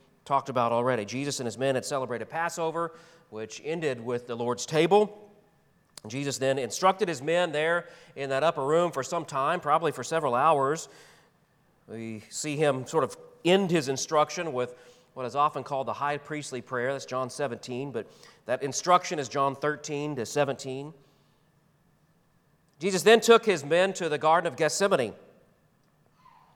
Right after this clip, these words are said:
As they approached the garden, he left eight and took Peter, James, and John deeper into the garden, then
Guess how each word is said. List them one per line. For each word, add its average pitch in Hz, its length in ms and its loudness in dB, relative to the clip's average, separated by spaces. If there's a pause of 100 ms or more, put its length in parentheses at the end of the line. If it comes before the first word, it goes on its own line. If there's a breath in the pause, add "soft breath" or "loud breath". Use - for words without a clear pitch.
(580)
As 139 160 -4
they 165 80 4
approached 196 440 8
the 185 60 -2
garden, 196 480 4
he 160 160 -8
left 175 400 -4 (280 soft breath)
eight 185 280 4
and 135 100 -2
took 180 240 0
Peter, 196 380 0
James, 175 360 2
and 156 80 -2
John 170 380 6
deeper 202 320 0
into 160 100 2
the 147 80 -2
garden, 139 340 4
then 165 180 2